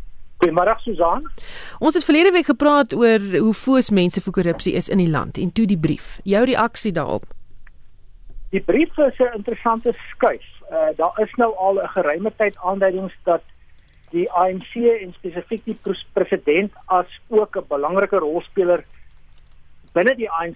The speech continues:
Speaker 1: C besig is om 'n skuif te maak. Ons het dit gesien, uh, gereflekteer in 'n goeie analise wat, uh, my ou studentemaat, uh, J P Landman geskryf het om te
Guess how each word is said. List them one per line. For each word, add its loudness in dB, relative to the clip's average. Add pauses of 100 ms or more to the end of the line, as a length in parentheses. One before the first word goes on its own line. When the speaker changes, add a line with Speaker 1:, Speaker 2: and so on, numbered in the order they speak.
Speaker 1:
C 2
besig 0
is -8
om 0
'n 4
skuif -2
te -4
maak. -2
Ons -4
het 0
dit 0
gesien, 2 (120)
uh, 0
gereflekteer 0 (540)
in -2
'n 2
goeie 0
analise -2
wat, 2
uh, 2
my 0
ou 4
studentemaat, 0
uh, 0
J 2
P -6
Landman 2
geskryf -2
het -4 (600)
om 0
te -6